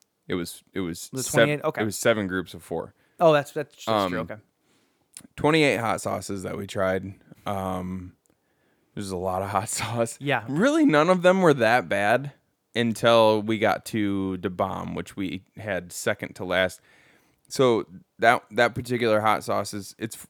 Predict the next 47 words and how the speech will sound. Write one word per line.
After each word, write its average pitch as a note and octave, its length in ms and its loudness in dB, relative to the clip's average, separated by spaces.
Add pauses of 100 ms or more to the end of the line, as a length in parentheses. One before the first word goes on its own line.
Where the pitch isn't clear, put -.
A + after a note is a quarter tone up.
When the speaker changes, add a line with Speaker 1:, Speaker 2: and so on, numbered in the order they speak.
Speaker 1:
it's A2 160 -4
on A#2 200 0
Hot G#2+ 260 -4
Ones. - 420 -12
Speaker 2:
Mm-hmm. D3+ 100 -20 (1160)
Speaker 1:
And A2+ 380 0
Speaker 2:
We, G3+ 60 -4
we E3+ 40 -14
did A#3 120 -2
it G3 80 -2
on E3 100 -2
the D#3 60 -8
first D#3 260 -4
one D#3 100 -6
that C#3+ 60 0
Speaker 1:
they, D#3+ 80 6
Speaker 2:
we F3 60 6
did - 100 0
for - 60 -20
the A#2+ 80 -18
show. A#2+ 240 -4
Speaker 1:
they E3 200 4
say F#3 300 0
that D#3+ 340 0
the B2+ 80 -2
Last A2+ 420 0
Dab G2+ 280 -4
is A#2 100 -4
supposed B2 360 -6
to - 80 -14
be B2 100 -4
the B2 100 0
hottest A#2+ 360 -2
one. C3 240 -4
The G#2 80 -6
Last B2+ 260 0
Dab G2+ 180 0
is F2+ 140 -10
not F#2 340 -8
that F#2 300 -12
hot. F2 320 -6 (460)
Da G#2+ 80 -2
Bomb A2+ 520 2
is - 140 -14
hot G2 220 -6
as - 100 -14
fuck. - 520 -8